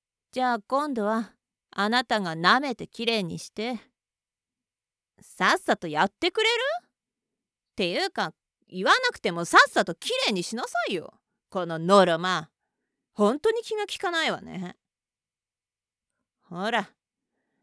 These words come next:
あんたの精液と私のよだれが合わさって、いい匂いになってるでしょ？変態のあんたには、こんな素敵なご褒美ない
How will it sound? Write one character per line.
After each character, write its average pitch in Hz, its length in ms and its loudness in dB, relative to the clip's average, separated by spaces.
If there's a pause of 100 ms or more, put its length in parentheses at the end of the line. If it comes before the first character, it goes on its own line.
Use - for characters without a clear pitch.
(120)
あ 240 260 0
ん 254 80 -6
た 196 200 -2
の 180 160 -6
精 233 400 -4
液 - 240 -8
と 202 240 -6 (480)
私 254 520 0
の 277 140 -6
よ 247 220 4
だ 247 180 2
れ 277 100 -2
が 302 220 -6
合 294 60 -4
わ 294 120 -2
さ 302 200 -10
っ 320 40 -16 (160)
て、 - 160 -12 (640)
い 233 540 -2
い 214 40 -2
匂 214 460 -2
い 294 60 -6
に 247 160 -4
な 254 200 -2
っ - 40 -10
て - 180 -4
る 330 120 -2
で 240 120 -6
し - 160 -10
ょ？ 269 380 -6 (1600)
変 208 300 -4
態 233 240 -2
の 226 160 -2
あ 247 60 -2
ん 262 60 -6
た 220 120 -6
に 175 140 -6
は、 196 280 -6 (440)
こ 208 300 2
ん 240 80 -4
な 320 140 -4
素 - 120 -16
敵 330 280 -4
な 320 120 -2
ご 269 180 -2
褒 277 220 2
美 180 120 -2
な 160 300 -2
い 381 80 -4